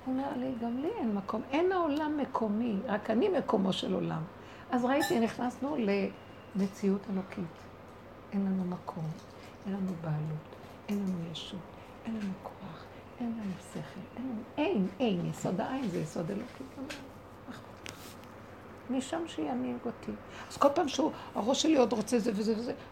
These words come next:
אני אומרת לו, "לא, לא, לא, לא, לא, עין, יותר טוב עין, אין לי כוח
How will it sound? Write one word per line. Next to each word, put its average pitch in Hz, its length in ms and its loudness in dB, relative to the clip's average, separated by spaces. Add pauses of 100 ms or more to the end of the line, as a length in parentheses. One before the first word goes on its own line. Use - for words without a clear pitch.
אני 190 60 2
אומרת 196 180 0
לו, 214 60 0
"לא, - 460 -8
לא, 269 80 -2
לא, 254 60 -4
לא, 240 380 -8 (340)
לא, 262 80 -2
עין, 254 240 2
יותר 202 380 -2
טוב 262 200 -2
עין, 233 240 2 (120)
אין 185 100 0
לי 208 120 2
כוח 226 160 -4